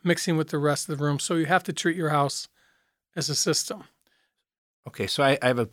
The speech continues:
Speaker 2: good sense, I think, for the air leakage, and, and thank you for the, the Yeti,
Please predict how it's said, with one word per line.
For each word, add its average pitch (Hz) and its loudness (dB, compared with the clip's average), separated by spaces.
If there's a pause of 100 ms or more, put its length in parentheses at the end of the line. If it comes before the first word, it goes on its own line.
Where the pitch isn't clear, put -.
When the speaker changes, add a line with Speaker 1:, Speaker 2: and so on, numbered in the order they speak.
Speaker 2:
good 147 -2
sense, - -4
I 98 -6
think, 101 -6
for - -10
the 95 -8
air 98 -4
leakage, 92 -8
and, 87 -12
and - -18
thank 104 -6
you 95 -8
for - -12
the, 95 -8 (520)
the 104 -6
Yeti, 95 -6